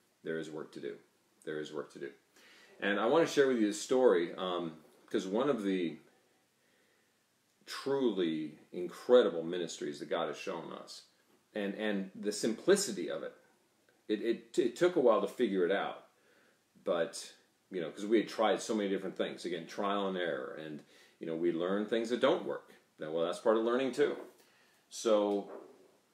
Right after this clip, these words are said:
there was this challenge of how do you reach men? How do you reach men?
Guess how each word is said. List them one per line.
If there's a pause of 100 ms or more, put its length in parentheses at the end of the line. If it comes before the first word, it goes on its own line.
(320)
there
was
this
challenge
of
how
do
you
reach
men? (880)
How
do
you
reach
men?